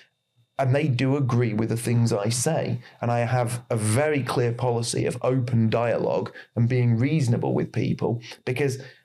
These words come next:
fundamentally, I believe in a system of peaceful separation rather than lots of people being forced together, which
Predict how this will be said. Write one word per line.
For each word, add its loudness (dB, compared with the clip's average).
fundamentally, 0
I -2
believe 2
in 0
a 0
system 0
of -4
peaceful -2
separation 0
rather 2
than 4
lots 0
of -2
people 0
being -2
forced -2
together, 0
which -2